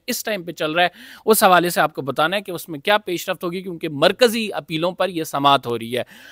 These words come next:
अ, तीसरी जो है वो स्पाई मास्टर, अ,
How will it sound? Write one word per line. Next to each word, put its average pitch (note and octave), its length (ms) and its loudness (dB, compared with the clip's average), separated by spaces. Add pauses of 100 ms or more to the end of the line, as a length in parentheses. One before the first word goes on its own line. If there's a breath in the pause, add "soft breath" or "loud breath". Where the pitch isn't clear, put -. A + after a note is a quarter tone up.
(140 loud breath)
अ, G3 180 6
तीसरी C#4 600 -4
जो A3+ 140 -4
है G3 200 2
वो F3+ 180 -4
स्पाई F3 320 0
मास्टर, F3 480 0
अ, - 80 -10